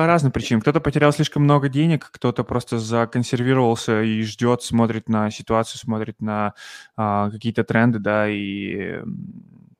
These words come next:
ждет. Но я думаю, большая часть людей просто потеряют слишком много денег и, а, будут заниматься либо спасением текущих компаний, которые у них есть в портфеле,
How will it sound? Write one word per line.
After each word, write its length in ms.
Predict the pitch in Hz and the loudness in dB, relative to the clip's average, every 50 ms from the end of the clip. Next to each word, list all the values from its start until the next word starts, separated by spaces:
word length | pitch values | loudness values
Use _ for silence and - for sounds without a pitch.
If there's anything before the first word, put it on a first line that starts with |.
| _ _ _ - | _ _ _ -14
ждет. 380 | 107 107 107 120 117 101 95 - | -12 -6 0 2 2 2 2 2
Но 80 | 113 | 0
я 60 | 113 | 2
думаю, 180 | 120 127 123 117 | 2 2 2 2
большая 300 | 110 117 117 - - 101 | 2 2 2 0 -2 -8
часть 320 | - - 107 104 - - | -8 -6 -8 -8 -8 -10
людей 240 | 110 107 107 110 110 107 | -8 -4 -2 -2 -2 -2
просто 280 | 131 104 - - - | -4 -6 -8 -8 -16
потеряют 400 | _ - - - 104 101 92 92 | _ -18 -14 -10 -8 -8 -8 -8
слишком 280 | - 95 - _ - 101 | -10 -16 -16 _ -8 -6
много 220 | 98 98 98 101 | -6 -6 -8 -10
денег 340 | - 104 107 110 104 _ _ | -12 -10 -8 -8 -8 _ _
и, 220 | - - 90 - - - - - - - - - _ - | -20 -20 -20 -20 -20 -20 -20 -18 -18 -18 -18 -20 _ -12
а, 420 | - 104 101 98 98 98 98 98 95 | -10 -8 -8 -8 -8 -8 -8 -10 -10
будут 1400 | 90 107 110 - - - - - - 120 120 107 _ _ - - - _ - - 101 104 113 113 113 113 107 - _ _ | -14 -16 -20 -20 -18 -18 -18 -20 -20 -20 -20 -20 _ _ -20 -20 -20 _ -20 -20 -14 -8 -4 -4 -2 -2 -4 -6 _ _
заниматься 520 | - 113 117 113 117 117 117 113 - - 113 | -4 0 4 4 6 6 6 4 2 0 -2
либо 140 | 113 107 113 | -2 -2 -2
спасением 540 | - - 123 113 - - 127 131 123 113 107 | 0 2 0 0 2 4 4 4 6 4 2
текущих 380 | - - - 131 131 - - | 0 -2 -2 0 0 0 -2
компаний, 420 | - 127 113 - 113 107 107 104 98 | -2 -2 0 0 0 0 0 -2 -2
которые 280 | - 101 - - 104 104 | -6 -8 -6 -4 -4 -2
у 20 | |
них 160 | 104 104 - - | -4 -4 -6 -8
есть 120 | 107 - | -10 -8
в 20 | - | -6
портфеле, 460 | - 104 - - 107 104 101 101 - | -8 -8 -6 -4 -4 -4 -4 -4 -6